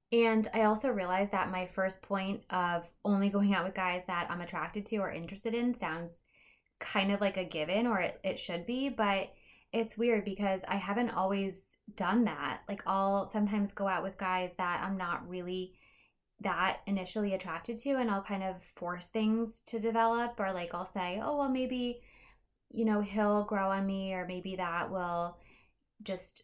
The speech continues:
blossom over time, and then it never really does. So I kind of do think that I need to get better at noticing that right away if that's lacking, and kind of just, like,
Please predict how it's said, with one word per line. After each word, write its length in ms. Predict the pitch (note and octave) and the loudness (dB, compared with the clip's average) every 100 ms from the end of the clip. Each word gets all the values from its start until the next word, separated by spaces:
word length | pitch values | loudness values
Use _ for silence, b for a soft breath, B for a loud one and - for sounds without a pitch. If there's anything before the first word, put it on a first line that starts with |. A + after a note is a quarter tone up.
| - | -10
blossom 600 | G3+ G3 F3+ F3 G#3 F#3+ | -2 0 0 -2 -4 -4
over 200 | F3+ F#3 | -4 -4
time, 360 | F3 E3+ F3 F#3 | -4 -4 -4 -4
and 160 | F#3+ G3+ | -2 0
then 120 | G#3 | 2
it 80 | G3+ | 0
never 240 | G3 B3+ | -2 0
really 260 | D4+ D4+ A3+ | 0 0 -2
does. 380 | E3+ D#3+ E3+ | -2 -4 -4
So 100 | - | -2
I 120 | G#3 G#3 | 0 0
kind 240 | A3 G#3+ | 0 0
of 100 | G#3+ | 0
do 160 | G#3+ G#3 | -2 -2
think 240 | G3 F#3 | -4 -4
that 100 | F#3 | -6
I 80 | F3+ | -6
need 140 | F3+ | -8
to 60 | - | -8
get 200 | F#3 F#3 | -10 -4
better 420 | E3+ E3+ E3+ F3+ - | -4 0 -2 -2 -2
at 540 | F3+ E3 D#3+ - - b b b b b b _ _ - | -2 -2 -6 -8 -20 b b b b b b _ _ 4
noticing 540 | A3 G3 G3 G#3 A3+ | 6 6 4 2 2
that 180 | A3 G3 | 2 2
right 160 | G3 F#3+ | 2 2
away 460 | F3+ E3+ F#3 A#3 | 0 0 2 0
if 80 | A#3+ | 0
that's 280 | F#3+ E3+ - | -4 -4 -6
lacking, 520 | E3+ E3 A#3+ B3 C4 | -4 -4 -2 0 2
and 180 | A#3 G#3+ | 0 0
kind 160 | G3+ | 0
of 60 | G#3 | 0
just, 200 | G#3+ G#3 | 0 -2
like, 260 | F#3+ F3+ | -4 -4